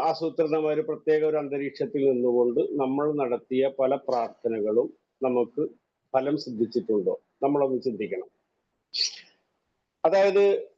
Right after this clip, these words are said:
എല്ലാവരും പ്രാർത്ഥിക്കുന്നുണ്ട്, അറിഞ്ഞുള്ള പ്രാർത്ഥനയുമുണ്ട്, അറിയാതെയുള്ള പ്രാർത്ഥനയുണ്ട്. പ്രാർത്ഥന രണ്ട് സൈസിലുണ്ട്.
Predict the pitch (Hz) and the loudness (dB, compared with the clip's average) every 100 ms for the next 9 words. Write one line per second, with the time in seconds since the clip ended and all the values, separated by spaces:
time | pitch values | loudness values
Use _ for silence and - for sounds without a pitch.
0 | _ - 165 196 226 233 220 220 208 190 | _ 0 2 2 2 2 2 0 2 0
1 | 180 175 175 180 147 123 123 - _ _ | 0 -2 -2 0 -2 -2 -6 -8 _ _
2 | 143 151 180 202 220 220 214 208 185 160 | -4 2 2 4 2 2 2 0 0 -2
3 | - 165 165 170 170 160 143 151 156 - | -4 -4 0 0 0 0 0 -2 -4 -10
4 | _ - 120 131 139 147 156 165 147 139 | _ -4 0 2 2 2 0 0 -2 -2
5 | 139 123 - 117 107 104 131 135 127 165 | -4 -6 -8 -4 -4 -2 -2 0 2 2
6 | 165 143 147 147 160 147 131 127 113 107 | 2 0 -2 -2 0 -2 -2 0 0 0